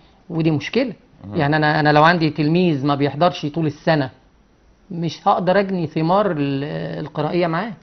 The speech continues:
Speaker 2: مم. القرائية بتو-، يعني بتبدأ من مثلًا من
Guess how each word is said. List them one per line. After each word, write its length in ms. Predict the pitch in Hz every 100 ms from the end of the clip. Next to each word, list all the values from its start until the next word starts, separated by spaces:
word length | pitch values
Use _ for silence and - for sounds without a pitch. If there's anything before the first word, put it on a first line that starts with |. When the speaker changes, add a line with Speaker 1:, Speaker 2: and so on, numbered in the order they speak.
| _ -
Speaker 2:
مم. 180 | 92 87 85 - - _
القرائية 540 | 117 151 139 190 214
بتو-، 360 | 175 127 131 131
يعني 380 | 117 113 113 107 -
بتبدأ 580 | 110 170 160 151 - -
من 360 | 110 110 104
مثلًا 360 | 104 131 139 135
من 580 | 123 113 107 101 95